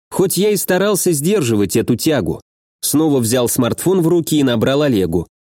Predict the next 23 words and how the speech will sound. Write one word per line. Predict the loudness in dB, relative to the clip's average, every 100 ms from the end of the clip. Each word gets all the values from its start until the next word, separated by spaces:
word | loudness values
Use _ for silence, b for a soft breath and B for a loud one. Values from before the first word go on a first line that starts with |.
| _
"Да", | -2 0 0 0 -2
раздался | -2 0 0 0 0 0
его | 0 2
голос. | 2 2 0 -4 -10 _ _ _ _
"У | 0
меня | 2 2 2
есть | 0 0 0
для | -2
тебя | 0 0 0
задание, | 0 0 0 0 0 -2 -6 -4
но | 0 0
оно | 0 0
очень | 0 0 0
личное. | 0 -2 -2 -2 -2 -6 -6
Займись | -2 0 2 0 0
им | -2
сам". | -2 -2 -4 -8 _ _ _
"Слушаю". | -2 0 0 0 -2 -4 _ _ _ _ -4
"Найди | 0 0 0 2
место | 2 0 0 0
жительства | 0 0 -2 0 0
Сэма | 0 0 0 2
Моргана. | 2 0 0 0 -2